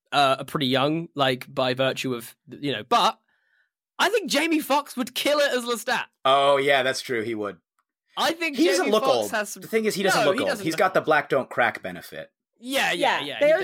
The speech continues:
Speaker 1: definitely has
Speaker 3: don't
Speaker 1: benefits
Speaker 3: really
Speaker 1: from
Speaker 3: have
Speaker 1: that.
Speaker 3: to be really young. Um, in the movies, they kind of tend to age them down a lot. Like, there's a load of them who are actually, like, grown-ass men who were turned when they were forty-five, just, like,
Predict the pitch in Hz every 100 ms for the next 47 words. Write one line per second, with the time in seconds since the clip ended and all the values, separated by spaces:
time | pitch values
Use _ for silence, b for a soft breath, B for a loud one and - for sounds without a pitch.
0 | 415 339 247 247 302 262 294 302 330 285
1 | 330 320 359 285 330 311 311 311 320 311
2 | 311 330 - 247 247 226 247 247 240 240
3 | 277 247 220 233 220 214 - 214 202 -
4 | 185 185 160 175 170 156 131 127 135 131
5 | 120 101 - 135 131 151 151 151 151 147
6 | 131 131 135 131 143 - - 135 131 -
7 | 147 135 131 117 123 143 123 110 120 104
8 | - 131 117 117 113 110 - 92 127 -
9 | 85 - - - - -